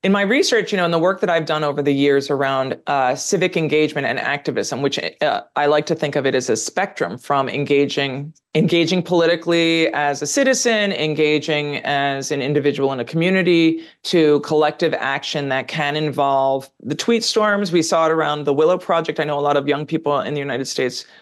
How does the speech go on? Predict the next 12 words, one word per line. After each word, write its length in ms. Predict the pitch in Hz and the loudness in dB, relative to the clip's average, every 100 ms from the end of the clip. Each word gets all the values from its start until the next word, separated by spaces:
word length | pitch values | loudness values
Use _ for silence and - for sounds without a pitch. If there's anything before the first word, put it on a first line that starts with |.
| _ | _
were 400 | 139 139 - 127 - - | 0 2 0 -4 -12 -8
highly 380 | 160 160 160 | -2 2 2
engaged 500 | 151 143 143 143 143 | 2 2 4 2 -2
in 160 | 147 143 | -6 -4
this, 260 | 139 135 - | -4 -6 -6
you 60 | |
know, 80 | 131 | -8
TikTok 540 | 123 196 - 185 175 | -4 -6 -2 -4 -2
campaign, 560 | - 165 165 175 151 151 | -4 -4 -2 -2 -2 -4
which 180 | 147 - | -4 -2
was 160 | 120 - _ _ - | -4 -4 _ _ -2
ineffective 720 | 240 247 180 - - 214 | -2 0 -2 -2 -2 -2